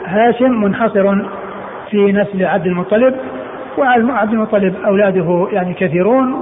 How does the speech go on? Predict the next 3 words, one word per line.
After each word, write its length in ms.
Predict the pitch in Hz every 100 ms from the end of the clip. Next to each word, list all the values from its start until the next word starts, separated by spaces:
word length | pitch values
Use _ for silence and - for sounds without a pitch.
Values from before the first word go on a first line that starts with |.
| 240
وحصل 1900 | 214 208 196 190 185 - - - - 214 202 190 202 202 185 - 240 220 190 180 190 202 202 202
التناسل 680 | 190 202 202 208 196 208 247 - - - -
منه، 440 | 214 233 214 277